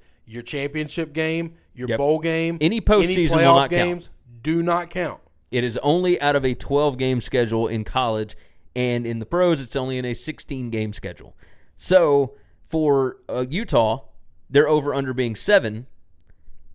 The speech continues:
Speaker 2: like, obviously you're gonna want, if you really want to win or lose, you're gonna want somebody that has a half point. And a lot of places you can buy a half point.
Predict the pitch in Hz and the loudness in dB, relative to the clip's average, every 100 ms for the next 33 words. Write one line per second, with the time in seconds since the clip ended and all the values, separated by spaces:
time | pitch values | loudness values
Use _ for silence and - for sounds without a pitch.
0 | - 117 - 127 151 143 143 127 127 123 | -6 -4 -4 -2 -2 -2 -4 -4 -2 -2
1 | 117 120 - 117 160 165 175 143 127 127 | 0 -2 -2 -6 -4 0 0 0 -2 -4
2 | - 113 123 110 117 123 107 113 113 131 | -6 -4 -2 -2 0 0 -2 -4 -4 -2
3 | 120 117 - 117 104 101 101 104 90 - | -2 -6 -6 -8 -6 -8 -4 -4 -6 -8
4 | 107 - 117 110 - - - - - 131 | -8 -4 -4 -4 -8 -14 -20 -20 -4 -2
5 | 156 220 285 226 220 175 196 185 143 135 | 0 -2 -2 -2 -2 -6 -8 -6 -2 0
6 | 107 92 - 80 53 | 0 -4 -12 -18 -18